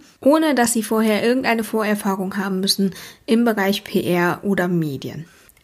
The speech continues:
Seit zweitausendachtzehn bin ich selbstständig als P-R-Beraterin und Mentorin und mein Fokus liegt darauf, die Power der P R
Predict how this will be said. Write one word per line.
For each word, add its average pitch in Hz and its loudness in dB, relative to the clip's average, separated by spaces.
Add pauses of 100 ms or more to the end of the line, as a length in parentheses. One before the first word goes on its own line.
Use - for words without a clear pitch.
(100)
Seit 233 2
zweitausendachtzehn 277 -2
bin 262 0
ich 285 -4
selbstständig 240 0
als 214 -6
P-R-Beraterin 208 -2
und 196 -8
Mentorin 254 0
und 214 -2
mein 208 2
Fokus 233 0
liegt 220 -2
darauf, 202 0
die 202 -2
Power 247 2
der 214 2
P - -6
R 190 0